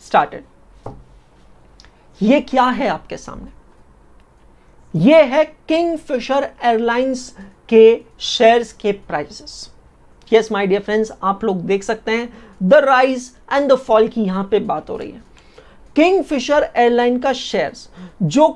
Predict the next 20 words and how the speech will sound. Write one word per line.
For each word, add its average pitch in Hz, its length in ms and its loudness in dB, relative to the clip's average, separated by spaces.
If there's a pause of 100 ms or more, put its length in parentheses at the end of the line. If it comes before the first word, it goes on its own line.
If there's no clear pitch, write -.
कभी 254 340 2 (100)
किसी 269 280 -4 (160)
एक 247 240 4
समय 226 360 -2
पे 240 140 2 (120)
आप 208 260 0
यहां 208 280 0
देख 196 180 2
सकते 196 300 -6
हैं 240 580 -4 (140)
नाइंटी 254 920 2 (260)
पॉइंट 262 520 0
नाइंटी 233 800 0
रुपीज 233 440 -2
को - 200 0
टच 214 360 -4
कर 190 200 -4
चुका 185 280 -6
था, 180 140 -2
लाइफ 240 560 2